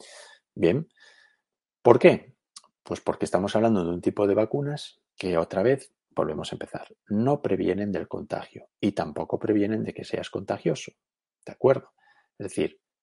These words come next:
que disminuyen los, los efectos que provoca la enfermedad. Estamos de acuerdo y salvan vidas. Muy bien. ¿Que te hace más o menos contagioso?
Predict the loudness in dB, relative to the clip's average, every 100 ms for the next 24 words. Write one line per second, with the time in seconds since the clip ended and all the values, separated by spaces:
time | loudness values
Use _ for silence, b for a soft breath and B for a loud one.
0 | _ 2 4 4 0 -2 0 2 2 2
1 | -2 -4 -12 -4 0 0 0 -2 0 0
2 | 0 -4 -2 -6 -2 0 0 -4 -4 -4
3 | -2 -4 -8 _ _ -18 -10 -2 0 0
4 | -4 2 4 4 -2 -6 -10 -6 -2 -2
5 | -4 -10 -10 -10 -16 -20 _ -12 -10 -10
6 | -14 _ b b b b b _ _ _
7 | _ 2 2 8 8 8 4 2 0 -2
8 | -2 -4 -4 -2 -2 0 0 0 -14